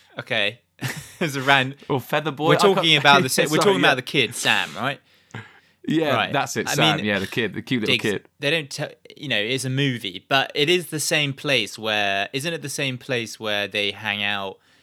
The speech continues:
Speaker 1: at one point, actually in Love Actually, where, like, he's all sad and in the film, and he's like, "I'm in love."
Speaker 2: Oh, is
Speaker 1: Yeah.
Speaker 2: it? Well, that makes a lot more sense. Fucking hell, you do know Love Actually,
Speaker 1: Well,
Speaker 2: don't
Speaker 1: you
Speaker 2: you?
Speaker 1: don't know it very well, do you?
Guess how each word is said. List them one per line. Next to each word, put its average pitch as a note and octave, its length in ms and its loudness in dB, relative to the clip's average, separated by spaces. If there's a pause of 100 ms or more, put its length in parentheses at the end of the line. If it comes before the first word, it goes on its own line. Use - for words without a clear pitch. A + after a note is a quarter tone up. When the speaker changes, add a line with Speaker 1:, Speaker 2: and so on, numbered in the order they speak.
(200)
Speaker 1:
at A2 140 -4
one G#2+ 180 -4
point, - 480 -10
actually A2 400 0
in G#2 100 -6
Love F#2+ 200 -6
Actually, D#2 480 -8
where, G2 220 -8
like, F#2+ 200 -8
he's G#2 380 -10
all G#2 240 -14
sad F#2+ 460 -6
and F2+ 180 -16
in G2 180 -18
the F2+ 60 -16
film, F2+ 300 -12
and F#2+ 60 -14
he's G2+ 120 -16
like, A2+ 180 -14
"I'm E3+ 160 -12
in E3 160 -14
love." D3 340 -12 (1700)
Speaker 2:
Oh, D#3+ 260 -2
is E3+ 220 0
Speaker 1:
Yeah. D#3+ 60 2
Speaker 2:
it? G#2 220 -6 (260)
Well, B2+ 100 -4
that E3+ 180 -2
makes E3+ 200 -4
a D#3+ 60 0
lot D3 260 0
more C#3 160 -4
sense. D3 200 -4
Fucking C4+ 380 -2
hell, B3+ 80 2
you G#3+ 160 2
do B3+ 180 2
know G3+ 140 2
Love D3 160 2
Actually, A2 280 -2
Speaker 1:
Well, - 120 0
Speaker 2:
don't F#3 100 0
Speaker 1:
you G#2 100 -2
Speaker 2:
you? - 40 -2
Speaker 1:
don't D3+ 240 0
know D3+ 140 -2
it C#3 80 -6
very C#3+ 140 0
well, D#3 220 -2
do C3+ 140 -4
you? C#3+ 280 -4